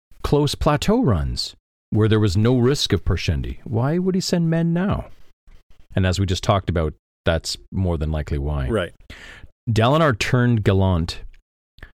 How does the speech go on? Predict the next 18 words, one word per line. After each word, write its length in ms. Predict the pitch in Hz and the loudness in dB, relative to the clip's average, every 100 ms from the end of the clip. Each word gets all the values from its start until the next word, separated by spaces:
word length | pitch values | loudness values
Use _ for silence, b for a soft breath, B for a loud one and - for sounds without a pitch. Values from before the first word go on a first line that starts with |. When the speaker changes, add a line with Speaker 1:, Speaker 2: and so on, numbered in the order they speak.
| _ _ - | _ _ -2
Speaker 1:
or 100 | 95 | 0
gallant 420 | 98 92 90 85 | 2 2 2 0
rather, 260 | 85 82 82 | 0 0 -2
and 260 | 92 87 | 0 -2
trotted 380 | - 113 107 104 | 0 0 2 2
the 80 | 98 - | 0 2
horse 340 | 98 95 - | 0 0 -2
toward 540 | - 85 87 87 80 - - - | -2 0 0 0 -2 -6 -12 -2
the 100 | 98 | 0
oncoming 520 | 101 104 - 98 92 | 2 2 2 2 2
group, 340 | 98 90 78 - | 2 0 -2 -2
as 280 | 95 101 101 | 0 2 2
did 200 | 101 92 | 0 2
Royan. 400 | 95 95 80 69 _ - - B B B B B | 2 2 0 -4 _ -20 -20 B B B B B
And 120 | 98 | 0
they 60 | 98 | 2
passed 480 | - - 170 - - | 2 0 0 -2 0
Adolin, 480 | 127 123 85 82 | 0 2 0 0